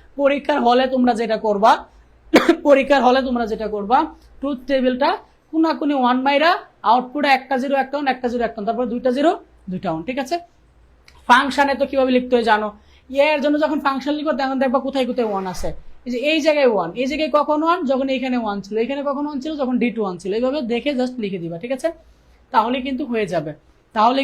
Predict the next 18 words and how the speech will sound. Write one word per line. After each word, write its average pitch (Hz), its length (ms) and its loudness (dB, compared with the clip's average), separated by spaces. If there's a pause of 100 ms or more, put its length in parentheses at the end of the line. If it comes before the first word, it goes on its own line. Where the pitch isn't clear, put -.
কিন্তু 294 200 0 (380)
হয়ে 196 200 -6
যাবে। 160 160 -6 (380)
আচ্ছা, 180 160 -4 (500)
এইটা 330 260 2
ছিল 339 120 2 (140)
আমাদের 294 240 2 (100)
four 294 180 2 (100)
two 311 120 2 (120)
two 320 100 6 (120)
encoder। 202 360 2 (120)
এবার 294 220 6
আমরা 294 180 4
দেখবো 294 180 0
হচ্ছে 302 160 -2 (120)
eight 277 200 0
two 294 160 0
three 302 160 2